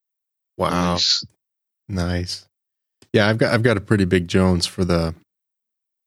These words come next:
Speaker 1: F J oh nine. I will not call it a tracer. But, uh,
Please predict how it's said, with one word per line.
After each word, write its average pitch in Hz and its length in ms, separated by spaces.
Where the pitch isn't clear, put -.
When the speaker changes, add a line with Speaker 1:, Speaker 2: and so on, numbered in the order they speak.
Speaker 1:
F 92 160
J 90 160
oh 87 100
nine. 87 300
I 87 80
will 90 160
not 87 180
call 92 220
it 90 80
a 90 40
tracer. 92 560
But, 87 300
uh, 85 260